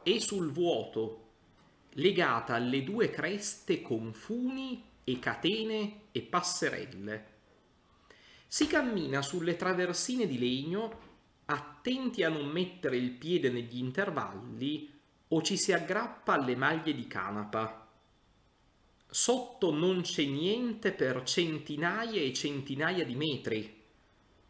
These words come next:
Qualche nuvola scorre, si intravede più in basso il fondo del burrone. Questa è la base della città, una rete che serve da passaggio e da sostegno.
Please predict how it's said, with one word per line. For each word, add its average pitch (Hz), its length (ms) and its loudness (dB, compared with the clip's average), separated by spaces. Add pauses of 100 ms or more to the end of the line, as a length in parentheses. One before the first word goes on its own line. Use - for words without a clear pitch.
(140)
Qualche 127 360 2
nuvola 127 380 2
scorre, 247 880 0 (380)
si - 220 -2
intravede 190 580 4
più 180 140 -6
in 214 220 -2
basso - 720 -2
il 139 180 -2
fondo 233 500 2
del 143 200 2
burrone. 110 760 -2 (1500)
Questa - 680 0
è 147 100 2
la 135 140 4
base 190 420 4
della 127 260 4
città, - 720 -8 (680)
una 135 280 2
rete 190 380 0
che 139 120 2
serve 123 640 2
da 113 120 -2
passaggio 214 1200 -2
e 131 80 -2
da 143 120 0
sostegno. 110 880 -6